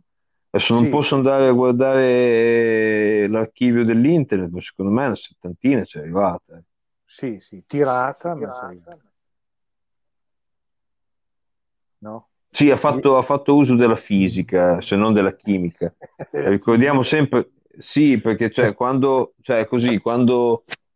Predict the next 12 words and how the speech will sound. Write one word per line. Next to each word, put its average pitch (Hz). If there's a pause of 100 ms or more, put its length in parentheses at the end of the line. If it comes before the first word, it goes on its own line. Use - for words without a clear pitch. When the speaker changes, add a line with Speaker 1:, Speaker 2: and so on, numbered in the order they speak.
(160)
Speaker 1:
cominci 117
a, 107
tipo, 101
prenderti 107 (340)
pelle 104
qua 107
dietro, 107
così, 117 (300)
quella 113
è -
la 95
fisica. 90